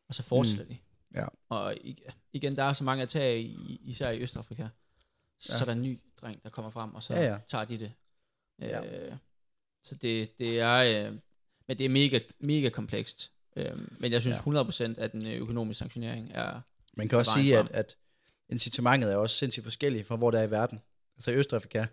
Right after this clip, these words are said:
Speaker 2: der er det økonomisk, altså der får dem til at gøre de der ting der. Hvorimod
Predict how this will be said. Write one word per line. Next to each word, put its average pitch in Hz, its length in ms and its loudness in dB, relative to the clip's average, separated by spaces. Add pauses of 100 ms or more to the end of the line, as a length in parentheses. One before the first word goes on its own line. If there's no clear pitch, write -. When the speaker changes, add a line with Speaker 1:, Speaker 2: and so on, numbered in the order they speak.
(400)
Speaker 2:
der 127 60 4
er 120 40 8
det 117 80 8
økonomisk, 123 640 4
altså 110 200 0 (100)
der 110 80 6
får 113 140 4
dem 110 80 0
til 120 120 6
at 110 100 6
gøre 123 140 12
de 131 100 8
der 107 80 8
ting 123 240 4
der. 101 120 4 (800)
Hvorimod 120 460 6